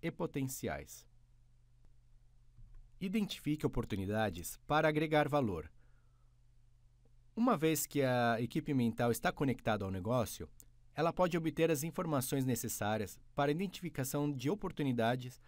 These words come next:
para a criação de valor em muitos níveis de operação na empresa. Estratégias inteligentes de conformidade possuem benefícios adicionais para outros departamentos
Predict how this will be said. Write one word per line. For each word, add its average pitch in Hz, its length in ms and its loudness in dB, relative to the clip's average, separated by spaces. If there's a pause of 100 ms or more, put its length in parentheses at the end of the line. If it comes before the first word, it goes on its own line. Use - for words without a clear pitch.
(240)
para 185 220 2
a - 20 -2
criação 196 400 0
de 180 120 -2
valor 147 340 4
em 165 140 -2
muitos 175 440 0
níveis 147 420 0
de 170 100 -4
operação 151 420 -2
na 135 80 2
empresa. 90 560 -4 (540)
Estratégias 151 640 0
inteligentes 120 600 0
de 98 80 -8
conformidade 101 800 -4 (300)
possuem 160 360 -4
benefícios 170 580 -2
adicionais 151 580 0
para 160 220 0
outros 185 280 -2
departamentos 135 720 -2